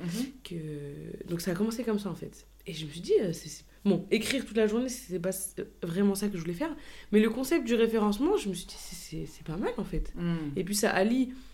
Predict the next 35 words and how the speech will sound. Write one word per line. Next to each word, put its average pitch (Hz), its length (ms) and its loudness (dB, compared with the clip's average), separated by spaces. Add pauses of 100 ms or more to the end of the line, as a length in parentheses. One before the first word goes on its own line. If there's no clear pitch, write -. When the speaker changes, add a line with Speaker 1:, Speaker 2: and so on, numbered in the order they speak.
(220)
Speaker 2:
en 220 80 4
même 226 200 8
temps 240 340 4
ce - 140 -4
que 196 300 6
j'ai 180 140 0
fait, 226 240 2
donc 180 160 0
dans 170 120 2
les 165 120 2
lettres, 180 220 -2
et - 100 -18
cetera, 208 360 -6
et 202 80 0
en 170 40 2
même 165 120 0
temps, 285 120 -4
c'est 294 120 -4
un 170 80 0
peu 208 120 0
actuel, 226 400 0
quoi. 165 220 -6 (320)
Les 175 100 0
sites, 196 460 -2
machin, 175 340 0
ça 185 140 0
Speaker 1:
Bien 214 160 8
Speaker 2:
bouge. 196 80 8
Speaker 1:
sûr, 226 140 4
ouais, 233 100 4
c'est 170 140 -2
dans 156 160 -2
l'air 156 180 0
du 175 140 -8
temps. 226 200 -6